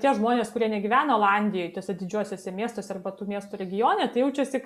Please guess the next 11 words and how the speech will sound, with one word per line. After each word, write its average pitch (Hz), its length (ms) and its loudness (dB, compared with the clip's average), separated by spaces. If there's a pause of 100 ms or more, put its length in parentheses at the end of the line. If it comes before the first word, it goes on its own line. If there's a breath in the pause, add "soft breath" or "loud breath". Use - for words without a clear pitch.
tipo, 254 240 0
„Kodėl 247 300 2
jūs 294 100 -4
vadinat 240 380 0
mūsų 254 240 -2
šalį 240 320 2
Olandija, 233 400 2
kai 254 80 2
mes 226 220 -2
Olandijoj 214 420 0
negyvenam?“ 190 600 -2